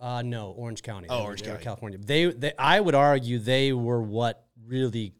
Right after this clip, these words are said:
Speaker 1: caused the crash. Like, they were the driver. Roland Arnall. I mean, that dude, if you don't know the story, that dude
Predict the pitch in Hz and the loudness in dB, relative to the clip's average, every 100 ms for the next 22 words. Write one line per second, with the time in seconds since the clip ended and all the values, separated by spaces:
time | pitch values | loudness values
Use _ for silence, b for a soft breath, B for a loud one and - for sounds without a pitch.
0 | _ - - 127 113 107 101 95 - 104 | _ -14 -6 -2 0 0 -4 -10 -12 -14
1 | - - 95 87 80 - 104 98 127 123 | -14 -10 -10 -10 -12 -10 -10 -6 -4 -2
2 | 107 92 95 - 107 98 95 92 98 120 | -4 -8 -14 -12 -10 -10 -10 -10 -6 -2
3 | 151 151 143 127 120 117 98 B B B | 0 0 -2 -4 -4 -6 -8 B B B
4 | B 139 151 156 165 156 135 b b b | B -2 0 2 2 2 -2 b b b
5 | b 139 170 156 127 - 156 139 120 151 | b -4 0 0 -2 2 2 2 0 -2
6 | 147 151 139 | 0 0 -2